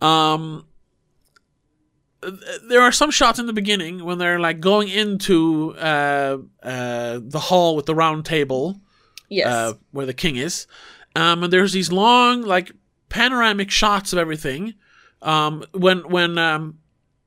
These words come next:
Speaker 1: when Gawain stands up from his place at the table to walk up to the king and sit down next to him. And it's one
Speaker 2: Yes.
Speaker 1: continuous shot, but they do,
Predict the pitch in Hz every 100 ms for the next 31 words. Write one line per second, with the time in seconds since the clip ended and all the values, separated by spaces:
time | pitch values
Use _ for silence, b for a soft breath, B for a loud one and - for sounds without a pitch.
0 | _ - 165 170 185 208 196 - - 196
1 | 190 202 214 - - 185 165 208 - _
2 | _ _ 202 196 190 180 180 170 165 170
3 | 180 _ 170 160 170 202 202 196 185 -
4 | 196 170 156 175 175 165 190 285 - 143
5 | 156 320 _ b b b b b b b
6 | b b _ - 214 202 - 339 320 285
7 | 302 254 202 - 247 190 247 - - _
8 | _ _ _ _ _ _ _ _ _ _
9 | 254 247 247 202 320 359 330